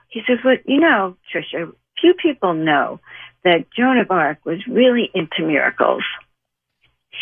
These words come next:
And then the hair on my, on my arm stood up.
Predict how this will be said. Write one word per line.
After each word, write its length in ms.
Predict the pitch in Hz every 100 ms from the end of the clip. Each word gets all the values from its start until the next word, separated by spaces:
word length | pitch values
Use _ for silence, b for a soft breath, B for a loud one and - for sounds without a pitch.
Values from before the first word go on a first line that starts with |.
| B B -
And 80 | 196
then 160 | 208 202
the 80 |
hair 380 | 180 - 196 196
on 80 | 180
my, 180 | 156 135 - -
on 140 | 165 160
my 180 | 147 -
arm 200 | 156 143 -
stood 160 | - -
up. 240 | - -